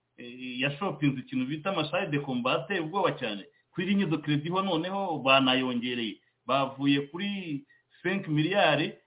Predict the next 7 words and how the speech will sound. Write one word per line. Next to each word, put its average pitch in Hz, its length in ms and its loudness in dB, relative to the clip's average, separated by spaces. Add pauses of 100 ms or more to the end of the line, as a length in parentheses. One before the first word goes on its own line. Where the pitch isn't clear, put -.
(140)
barangije 143 840 2
kubemera 165 460 -2
ko, 196 480 -4
uh, 143 340 -8
d'ici 147 440 -8
deux 185 340 2
ans, 208 220 -2